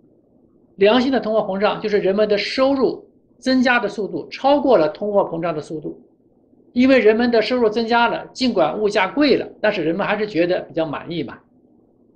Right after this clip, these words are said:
所以只要人们的收入增加速度高于通货膨胀的速度，一般来说啊，这样的通货膨胀就是良性的，是可以控制的。恶性的通货膨胀就是人们收入增加的很少，可是物价上升的很快，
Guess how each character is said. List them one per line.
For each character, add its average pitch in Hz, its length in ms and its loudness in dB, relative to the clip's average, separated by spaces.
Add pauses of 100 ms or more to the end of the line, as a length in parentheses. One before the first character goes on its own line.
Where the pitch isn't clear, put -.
所 262 140 -4
以 262 80 2
只 220 200 -2
要 208 280 4
人 220 200 4
们 247 120 2
的 240 120 0
收 269 240 -2
入 226 160 2
增 262 240 0
加 247 180 2
速 208 240 -6
度 170 320 -4
高 285 240 4
于 185 140 -2
通 196 200 -8
货 208 120 4
膨 196 160 -4
胀 185 100 -6
的 175 100 -2
速 175 200 -6
度， 165 240 -8
一 214 100 -2
般 214 160 2
来 180 100 0
说 190 200 0
啊， - 160 -4 (260)
这 254 120 2
样 220 140 2
的 190 300 -2
通 214 100 -8
货 208 100 0
膨 185 200 -4
胀 160 160 0
就 165 80 -8
是 147 120 -4
良 123 280 -4
性 240 240 -2
的， - 160 -12
是 - 200 -10
可 - 200 -4
以 160 120 -2
控 277 300 -4
制 117 160 -10
的。 - 60 -20 (1800)
恶 294 180 6
性 247 160 2
的 202 100 2
通 208 140 -4
货 208 80 0
膨 180 180 -6
胀 180 200 -4
就 202 100 -6
是 196 200 -4
人 180 300 -2
们 202 340 -2
收 247 340 0
入 208 180 0
增 220 240 -6
加 214 160 0
的 196 80 -6
很 202 220 -2
少， - 240 -8
可 - 120 -6
是 233 140 2
物 269 240 2
价 196 220 -2
上 196 240 -4
升 190 120 -6
的 190 60 -4
很 143 180 -6
快， - 360 -6